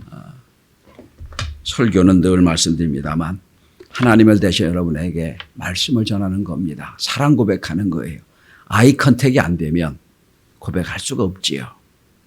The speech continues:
오늘 말씀에 제가 두 번 읽었죠. 제목은 이십삼 절에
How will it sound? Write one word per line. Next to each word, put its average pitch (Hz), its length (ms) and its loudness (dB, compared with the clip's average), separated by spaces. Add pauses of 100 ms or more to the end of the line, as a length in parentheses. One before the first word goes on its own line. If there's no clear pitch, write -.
(880)
오늘 135 220 12
말씀에 135 400 10
제가 120 240 6
두 143 160 6
번 131 160 12
읽었죠. 113 480 6
제목은 117 640 6
이십삼 113 480 4
절에 135 500 6